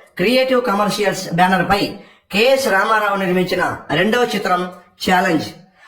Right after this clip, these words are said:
బాక్సాఫీస్ వద్ద హిట్ గా నిలిచిన ఈ చిత్రం విశాఖపట్నం శ్రీకన్య ఏసీ థియేటర్లో డైరెక్ట్ గా వంద రోజులు ప్రదర్శింపబడింది. మరికొన్ని కేంద్రాలలో షిఫ్ట్లపై వంద రోజులు ఆడింది.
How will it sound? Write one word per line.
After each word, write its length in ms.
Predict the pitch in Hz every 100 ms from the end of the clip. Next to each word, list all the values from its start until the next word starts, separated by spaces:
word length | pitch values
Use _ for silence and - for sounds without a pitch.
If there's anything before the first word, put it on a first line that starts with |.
| -
బాక్సాఫీస్ 600 | 135 202 233 285 247 233
వద్ద 200 | 208 - 208 107 101 - - -
హిట్ 200 | 208 269
గా 140 | 262
నిలిచిన 340 | 240 202 202 196
ఈ 220 | 190 185
చిత్రం 520 | 185 196 196 233 - - _
విశాఖపట్నం 840 | 156 175 262 247 233 214 214 196 190 - - -
శ్రీకన్య 640 | 190 247 247 233 226 208
ఏసీ 300 | 165 202 220
థియేటర్లో 720 | 220 196 185 180 175 185 - - -
డైరెక్ట్ 380 | 156 190 247 -
గా 320 | 214 208 220 220 - -
వంద 240 | 143 208
రోజులు 260 | 226 214 226
ప్రదర్శింపబడింది. 840 | 196 196 202 190 175 170 131 107 - _ _ -
మరికొన్ని 400 | - 220 226 226
కేంద్రాలలో 760 | 202 233 240 202 180 190 208 - -
షిఫ్ట్లపై 680 | - 233 240 262 247 214 214 - -
వంద 220 | 143 185 196
రోజులు 280 | 202 214
ఆడింది. 400 | 180 175 156 113